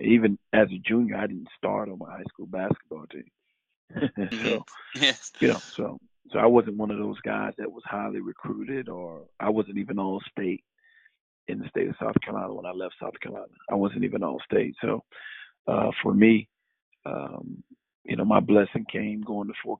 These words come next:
Speaker 1: Union Military Academy and playing for Fletcher Harrod, and, um, just doing a lot of praying to have an opportunity to have a scholarship to go to college. And,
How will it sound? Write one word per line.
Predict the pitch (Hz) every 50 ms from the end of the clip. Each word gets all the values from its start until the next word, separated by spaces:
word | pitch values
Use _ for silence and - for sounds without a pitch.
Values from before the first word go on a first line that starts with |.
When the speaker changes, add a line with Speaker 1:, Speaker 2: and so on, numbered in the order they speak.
| -
Speaker 1:
Union | - 107 104 107
Military | 110 110 107 107 104 - 107 107 104 -
Academy | - - 113 107 107 107 107 107 107
and | 104 - -
playing | 113 107 104 104
for | - - - -
Fletcher | 101 101 101 - 110 110
Harrod, | 110 110 110 113 113 110 - - _ _ _ _ _ _ _ _ _ _ _ _ _ _ _ _ _ _ -
and, | - - - - -
um, | 57 57 52 - - - - - - - -
just | - - - - - - _ - -
doing | 127 147 - -
a | 101
lot | 101 101 101 104 104
of | 110 - -
praying | - - 110 107 104 104 107 107 107 - _ _ _ _ _ _ _ _ _ _ _ - -
to | -
have | 107 107 107 104 -
an | 110 107
opportunity | 104 104 - - - - 117 101 101 -
to | -
have | 117 - -
a | -
scholarship | - - - - - - - - - - -
to | -
go | - 110 110
to | 113 -
college. | - - - - - - - -
And, | - - -